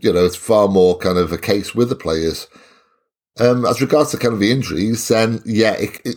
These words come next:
as you said, it could have been worse. Um, Haaland played a lot of minutes.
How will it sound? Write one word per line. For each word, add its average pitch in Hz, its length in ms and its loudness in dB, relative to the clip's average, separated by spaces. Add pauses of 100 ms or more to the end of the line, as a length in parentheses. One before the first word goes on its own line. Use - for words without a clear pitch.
as 120 120 -2
you 120 80 0
said, 82 240 -4
it - 100 -8
could - 140 0
have 95 80 0
been 87 180 0
worse. 80 460 0 (420)
Um, 85 440 -2
Haaland 98 460 0
played 98 200 2
a 92 40 2
lot 92 140 2
of 85 60 -4
minutes. 92 520 -2